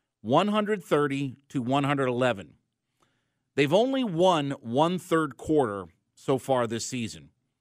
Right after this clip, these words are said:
That was the Orlando game. They've lost their other three quarters.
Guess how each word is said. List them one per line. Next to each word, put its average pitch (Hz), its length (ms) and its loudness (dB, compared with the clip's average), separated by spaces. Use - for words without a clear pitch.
That 143 260 2
was 151 240 -2
the 143 380 -2
Orlando 135 600 0
game. 82 360 -16
They've 147 240 0
lost 185 460 2
their 170 160 -4
other 151 220 0
three 143 240 -6
quarters. 123 560 -4